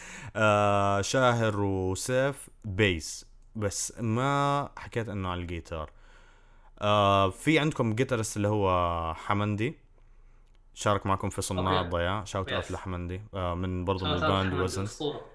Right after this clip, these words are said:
Speaker 1: يعني، this guy is insane، مرة ماستر on guitar. آه، بس إنه هون سؤالي، ال-، إنه ك-، كساوند الجيتار، أنت ما في، ما في عندك، آه، آه،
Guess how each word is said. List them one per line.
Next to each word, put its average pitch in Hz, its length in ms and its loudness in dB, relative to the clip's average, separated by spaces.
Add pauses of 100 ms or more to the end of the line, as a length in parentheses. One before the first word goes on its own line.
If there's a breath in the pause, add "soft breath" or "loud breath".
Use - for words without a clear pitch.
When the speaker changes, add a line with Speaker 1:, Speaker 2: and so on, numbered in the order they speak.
(120)
Speaker 1:
يعني، 90 800 -2 (840)
this 104 240 -2
guy 104 260 4
is 85 60 -6
insane، 98 720 -2
مرة 90 420 -2
ماستر 92 380 -4
on 87 180 -6
guitar. 90 360 -6 (480 soft breath)
آه، 113 160 4
بس 113 220 0
إنه 131 460 2
هون 165 220 2
سؤالي، 101 500 -2
ال-، 92 360 -6
إنه 104 140 -2
ك-، 98 420 -4
كساوند 131 400 -2
الجيتار، 110 520 -2
أنت 120 120 -4
ما 123 160 2
في، - 180 -8
ما 131 140 2
في 147 100 0
عندك، 135 420 0
آه، 95 340 2 (720 soft breath)
آه، 90 580 0